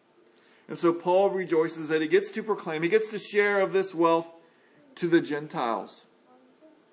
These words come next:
But what about us? Are we called to be preachers to the Gentiles?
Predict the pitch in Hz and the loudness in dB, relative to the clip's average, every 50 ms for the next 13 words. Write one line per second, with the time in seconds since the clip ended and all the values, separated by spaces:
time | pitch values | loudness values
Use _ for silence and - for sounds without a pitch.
0 | _ _ _ _ _ _ - 160 185 196 226 247 247 240 226 214 202 - 202 190 | _ _ _ _ _ _ -2 2 4 4 4 4 4 2 2 2 2 2 0 0
1 | - - - - - - - - 175 175 175 170 170 214 247 262 254 - - - | -2 -6 -14 -20 -20 -12 -4 2 2 4 4 2 2 -2 -4 -6 -8 -12 -6 -2
2 | 165 156 143 127 113 113 110 - - _ _ _ _ _ _ _ _ _ _ _ | 0 2 2 2 2 0 -4 -8 -18 _ _ _ _ _ _ _ _ _ _ _
3 | _ - - 185 170 170 180 180 165 156 143 120 110 110 - - _ _ _ _ | _ -6 -2 -2 0 2 2 2 2 2 0 -2 -4 -8 -12 -20 _ _ _ _
4 | _ _ _ _ _ _ _ _ _ _ _ _ _ _ _ - 180 180 190 180 | _ _ _ _ _ _ _ _ _ _ _ _ _ _ _ 0 2 2 2 2
5 | - 160 123 110 104 - - - - _ _ _ _ _ _ _ - - 156 143 | -2 -4 -4 -4 -6 -8 -14 -20 -20 _ _ _ _ _ _ _ -10 -8 -6 -4
6 | 151 135 143 151 160 180 170 170 131 113 98 82 - - - | -2 0 2 2 2 0 -4 -4 -4 -4 -4 -6 -8 -12 -20